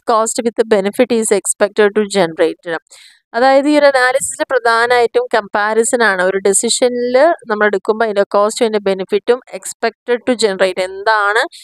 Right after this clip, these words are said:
ജനറേറ്റ് ചെയ്യാൻ പോകുന്നത് എന്ന ഒരു കാര്യമാണ് അവിടെ പറയുന്നത്. By quantifying both cost and benefits, കോസ്റ്റിനെയും ബെനിഫിറ്റിനെയും നമ്മൾ ക്വാണ്ടിറ്റിയിൽ പറയുമ്പം ഡി-, decision makers can evaluate whether the decision is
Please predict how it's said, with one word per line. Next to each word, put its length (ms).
ജനറേറ്റ് 540
ചെയ്യാൻ 580
പോകുന്നത് 680
എന്ന 300
ഒരു 380
കാര്യമാണ് 360
അവിടെ 240
പറയുന്നത്. 500
By 100
quantifying 520
both 160
cost 300
and 180
benefits, 480
കോസ്റ്റിനെയും 720
ബെനിഫിറ്റിനെയും 680
നമ്മൾ 340
ക്വാണ്ടിറ്റിയിൽ 720
പറയുമ്പം 640
ഡി-, 140
decision 340
makers 400
can 120
evaluate 760
whether 340
the 160
decision 400
is 100